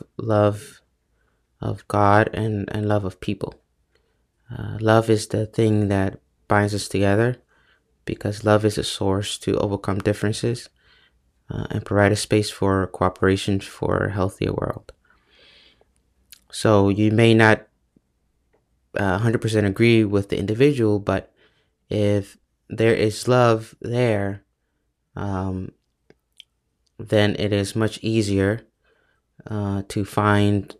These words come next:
the things that bind the two of you together and, uh, encourages a healthy, uh, cooperation. Um, at the end of the day, we live in one planet.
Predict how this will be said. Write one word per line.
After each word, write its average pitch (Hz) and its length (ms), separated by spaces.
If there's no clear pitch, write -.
the 110 80
things 101 340
that 95 300
bind 104 380
the 101 60
two 101 360
of 95 100
you 98 140
together 101 560
and, 101 600
uh, 104 540
encourages 104 800
a 104 160
healthy, 101 640
uh, 98 240
cooperation. 95 800
Um, 95 500
at 98 160
the 104 60
end 104 120
of 101 80
the 101 140
day, 104 280
we 101 220
live 101 240
in 101 80
one 98 180
planet. 107 480